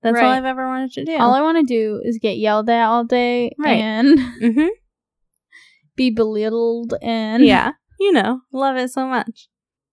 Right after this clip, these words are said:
Speaker 1: Um, so we've both worked in jobs that have, like, maximum customer interaction.
Speaker 2: Right.
Speaker 1: So I thought that we could talk about some, uh, uh, bad or interesting customer
Speaker 2: Oh, God.
Speaker 1: interactions.
Speaker 2: Oh,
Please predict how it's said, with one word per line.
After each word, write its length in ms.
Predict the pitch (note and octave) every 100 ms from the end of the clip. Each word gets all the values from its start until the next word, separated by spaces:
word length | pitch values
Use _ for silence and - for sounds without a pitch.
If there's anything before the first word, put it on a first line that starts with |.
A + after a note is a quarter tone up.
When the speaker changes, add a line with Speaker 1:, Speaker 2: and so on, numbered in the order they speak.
| _ _ _ _ -
Speaker 1:
Um, 340 | A3+ A3 G#3+ -
so 220 | A#3+ B3
we've 200 | B3 B3
both 220 | D4 G4+
worked 320 | F4+ C#4 B3
in 240 | - A3 G#3+
jobs 460 | G3 E3+ E3+ F#3
that 180 | F#3+ F3+
have, 240 | F3+ F#3 F#3
like, 220 | F3+ F#3+
maximum 880 | F3+ D3+ F3 - G3 F#3+ F#3 F#3 E3+ _
customer 640 | - F#3+ - F#3+ F3+ F3+ F3
interaction. 840 | G3+ G3 E3+ E3 E3+ - F#3 F#3 G#3+ -
Speaker 2:
Right. 260 | C4 A#3+ B3 _
Speaker 1:
So 160 | - A#3
I 80 | G#3+
thought 220 | B3 B3
that 120 | A#3+
we 120 | A3+
could 160 | G#3+ G#3
talk 180 | G#3 G3
about 380 | G3 F#3+ -
some, 320 | - G#3 F#3+ F#3+
uh, 460 | G3+ F#3+ F3+ F#3 F#3+ - _ _ _ _ A3+ G#3 _ -
uh, 520 | G3+ F#3 F#3 F#3 G#3 A3
bad 520 | G#3 G3 F#3+ G3 G3
or 180 | - G3+ -
interesting 580 | G#3+ - A3 - A#3+
customer 460 | A#3 B3 - B3+ B3
Speaker 2:
Oh, 40 | B3
God. 40 |
Speaker 1:
interactions. 960 | B3+ A#3 A#3+ B3+ D4 - - - A3+ A3
Speaker 2:
Oh, 180 | B3